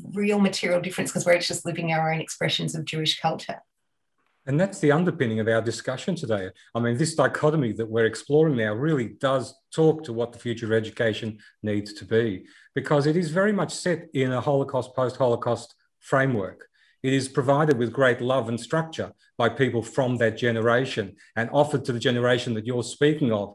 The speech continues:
Speaker 2: And I think that is part of the big disconnect, that we don't necessarily need the brand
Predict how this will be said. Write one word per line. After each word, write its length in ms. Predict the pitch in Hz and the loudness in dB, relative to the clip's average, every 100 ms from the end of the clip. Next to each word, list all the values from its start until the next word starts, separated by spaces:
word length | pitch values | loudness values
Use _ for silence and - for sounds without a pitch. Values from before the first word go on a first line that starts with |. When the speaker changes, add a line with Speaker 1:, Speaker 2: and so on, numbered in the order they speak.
| - - | -16 -4
Speaker 2:
And 140 | 139 131 | 0 2
I 80 | |
think 280 | 123 208 190 | 2 2 4
that 140 | 143 135 | 4 6
is 140 | 160 | 4
part 300 | - 127 120 | 2 0 0
of 80 | 110 | -2
the 60 | 107 | -2
big 220 | 117 98 | -2 0
disconnect, 680 | 147 143 - 107 87 - - _ _ _ - - - | 0 0 -2 -4 -6 -14 -20 _ _ _ -20 -18 2
that 360 | 131 127 - | 4 4 0
we 140 | 151 143 | 2 4
don't 240 | 160 175 | 6 4
necessarily 580 | 147 143 117 151 147 127 | 4 2 2 4 6 6
need 320 | 117 113 113 | 4 2 2
the 80 | 113 | -4
brand 600 | 107 123 123 123 127 123 | -2 2 2 0 -2 -6